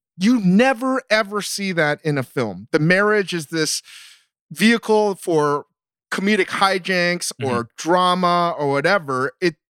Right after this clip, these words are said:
Speaker 1: upended that moment for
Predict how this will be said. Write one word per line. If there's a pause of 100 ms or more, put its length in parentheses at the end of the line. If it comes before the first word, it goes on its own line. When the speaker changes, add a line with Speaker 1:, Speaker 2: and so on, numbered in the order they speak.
(120)
Speaker 1:
upended
that
moment (140)
for